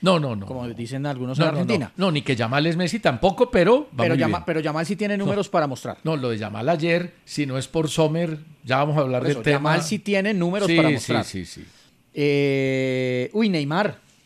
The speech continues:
Speaker 2: Aquí, claro, Juan Rodríguez dice Neymar, lo que pasa es que está lesionado.
Speaker 1: No, pero vale, vale Neymar.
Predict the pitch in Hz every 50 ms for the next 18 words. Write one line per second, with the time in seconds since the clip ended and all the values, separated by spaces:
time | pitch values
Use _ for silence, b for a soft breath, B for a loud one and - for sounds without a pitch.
0 | _ - 143 123 - 151 156 151 - 175 175 180 170 127 131 139 131 127 131 127
1 | 123 135 135 156 156 170 156 180 170 170 151 131 127 147 160 156 151 139 - 127
2 | 120 - - 170 - 196 202 208 175 185 160 127 127 - - - 214 196 - 180
3 | 160 156 180 175 143 127 135 156 180 190 170 151 135 127 135 127 104